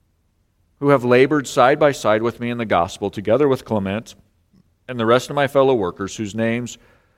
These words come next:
are in the book of life." What is your responsibility towards the conflict of others? What is your responsibility toward the conflict of others?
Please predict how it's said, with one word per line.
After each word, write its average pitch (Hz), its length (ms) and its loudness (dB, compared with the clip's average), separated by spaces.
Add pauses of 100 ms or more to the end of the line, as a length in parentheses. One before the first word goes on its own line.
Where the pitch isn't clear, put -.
(240)
are 107 120 -4
in 104 80 -2
the 104 60 -6
book 95 200 -6
of 87 120 -8
life." - 500 -12 (2000)
What 190 240 2
is 196 220 -4
your 170 160 4
responsibility 123 1200 0
towards 120 340 -4
the 127 80 -6
conflict 123 880 -4 (100)
of 101 140 -2
others? - 720 -6 (1800)
What 180 140 -6
is 202 120 -6
your 196 100 0
responsibility 139 680 0
toward 113 260 -4
the 110 80 -4
conflict 117 880 -6 (240)
of 98 160 -2
others? - 640 -8